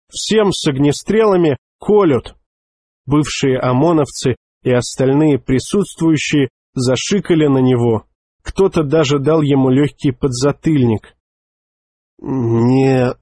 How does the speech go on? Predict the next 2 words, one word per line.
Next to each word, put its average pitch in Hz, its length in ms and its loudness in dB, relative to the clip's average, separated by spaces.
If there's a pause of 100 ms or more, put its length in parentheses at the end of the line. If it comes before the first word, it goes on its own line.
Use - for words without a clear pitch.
(240)
надо, 120 960 0 (300)
морфий», 113 1200 -2